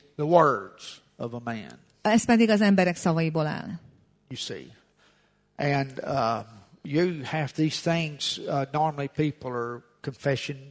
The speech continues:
Speaker 1: prosperity and everything in the world. Uh,
Speaker 2: Megtesszük a megvallásainkat a gyarapodással kapcsolatban például.
Speaker 1: But the, uh, our ministers and our people should be confessing this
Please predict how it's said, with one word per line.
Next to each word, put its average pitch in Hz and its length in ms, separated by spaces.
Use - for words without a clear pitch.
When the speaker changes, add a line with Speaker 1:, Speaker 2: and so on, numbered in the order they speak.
Speaker 1:
prosperity 131 1080
and 120 80
everything 131 480
in 117 60
the 117 100
world. 123 440
Uh, 110 120
Speaker 2:
Megtesszük 196 500
a 190 80
megvallásainkat 185 1000
a 180 40
gyarapodással 170 680
kapcsolatban 170 600
például. 160 640
Speaker 1:
But 135 160
the, 147 100
uh, 131 800
our 143 200
ministers 147 640
and 139 100
our 131 200
people 127 560
should 151 280
be 131 160
confessing 131 640
this - 520